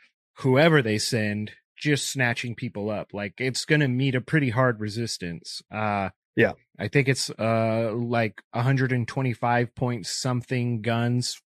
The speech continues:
Speaker 1: per hundred people in the United States.
Speaker 2: Yeah. <laughs>
Speaker 1: Um,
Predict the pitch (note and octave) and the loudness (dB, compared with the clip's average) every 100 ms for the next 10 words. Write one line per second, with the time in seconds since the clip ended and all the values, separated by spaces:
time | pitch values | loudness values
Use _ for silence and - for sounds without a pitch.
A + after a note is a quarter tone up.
0 | - B2 A#2+ A2+ A2+ A#2 G#2+ A2 - C3 | -2 2 2 2 0 -2 0 -4 -2 -2
1 | B2 B2+ C3 _ A2+ A2 A2 A2 G#2+ - | 2 0 0 _ -4 -2 0 0 -2 -4
2 | A2 A2 B2+ - - - - - - - | -2 2 4 2 0 -10 -12 -14 -4 0
3 | A2 A2 G#2 G2+ - | 4 6 4 2 -2